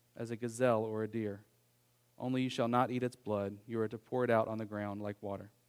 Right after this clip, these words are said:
As we finish this section about how people are called to be generous, about how people are called to live with open hands, with open hearts, with willingness to give, not begrudgingly, but generously, we see here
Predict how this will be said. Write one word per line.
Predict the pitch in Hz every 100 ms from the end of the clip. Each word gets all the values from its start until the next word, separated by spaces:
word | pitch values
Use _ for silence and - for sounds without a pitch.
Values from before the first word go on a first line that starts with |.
| _ _ _ _ _ _ _ _ _ _ _ _ _ _ _ _ _ _ -
As | 131
we | 143
finish | 135 190 202 170
this | 180 170
section | 175 160 - 156
about | 143 143
how | 135 135
people | 156 160 160
are | 135 127
called | 147 147
to | 139
be | 131
generous, | 123 135 123 113
about | - 143 139
how | 139
people | 170 165 151
are | 143
called | - 147 147
to | 147
live | 139 143 135 - -
with | 156 -
open | 156 170 170
hands, | 123 139 127 117 113
with | 127 -
open | 170 160
hearts, | 160 147 135 127
with | 139
willingness | 127 160 175 170 156 -
to | 143
give, | 131 143 127 117 - _ _ _ _ _ _ -
not | 165 185
begrudgingly, | 180 160 180 165 175 151 139 139 156 - _ _ _ _ _ _ _
but | 147
generously, | 131 180 175 139 - 123 104 95 _ _ _ _ _ _ _ _ _ _ _ _ _ _ _ _ _
we | 139 143
see | - 175 175
here | 147 185 165 147 151